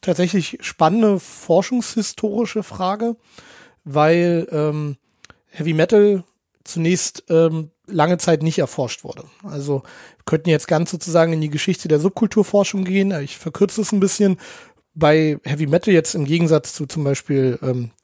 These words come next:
den originell, also den wirklichen sechziger Jahre Skinheads und dem siebziger Jahre Punk gab es, ähm, ich sag jetzt mal, eine gewisse Hochnäsigkeit in der Forschung, die gesagt haben, na ja, das ist,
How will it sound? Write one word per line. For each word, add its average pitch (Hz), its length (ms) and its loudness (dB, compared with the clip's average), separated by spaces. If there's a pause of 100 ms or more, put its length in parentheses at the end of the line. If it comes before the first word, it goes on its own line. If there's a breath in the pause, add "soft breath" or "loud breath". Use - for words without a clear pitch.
den 131 160 -4 (120)
originell, 143 580 0
also 123 320 -10 (280)
den 120 380 -8
wirklichen 165 560 2 (480 soft breath)
sechziger - 440 0
Jahre 160 280 4
Skinheads 190 600 4
und 151 200 -6
dem 143 240 -4
siebziger 156 340 -2
Jahre 143 220 0
Punk 190 380 -2 (840 loud breath)
gab 147 220 2
es, - 320 -2
ähm, 143 540 0 (240)
ich 131 120 -14
sag 156 120 -4
jetzt 170 120 0
mal, 185 60 4
eine 165 120 2
gewisse 165 280 0
Hochnäsigkeit 156 840 2
in 143 120 -6
der 143 80 0
Forschung, 156 420 0
die 143 80 -6
gesagt 139 320 -4
haben, 147 140 -4
na 131 80 -2
ja, 131 100 0
das 139 160 -4
ist, - 320 -4